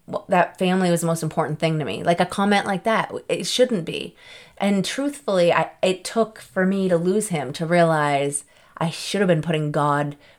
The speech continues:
first all along, and I thought I was, but I kinda,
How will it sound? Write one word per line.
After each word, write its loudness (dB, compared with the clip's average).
first 2
all 2
along, 2
and 0
I -2
thought 4
I 4
was, 4
but -6
I -2
kinda, 0